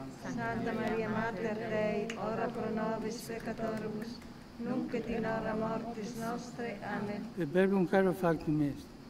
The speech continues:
Speaker 1: Et habitavit in nobis.
Speaker 2: Ave Maria, gratia plena, Dominus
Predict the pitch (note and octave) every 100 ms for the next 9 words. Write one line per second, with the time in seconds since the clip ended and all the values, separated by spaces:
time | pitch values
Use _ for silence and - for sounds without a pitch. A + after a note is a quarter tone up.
0 | A3 G#3+ G#3 G#3 G#3+ G3 G3 G#3+ A3 -
1 | A3 G#3+ G#3+ D#3+ - - - C#3 C#3+ D3
2 | D3+ F3 F#3 D#3+ D#3 D3 D#3 F#3 G3 F#3+
3 | E3 D#3 D3+ D3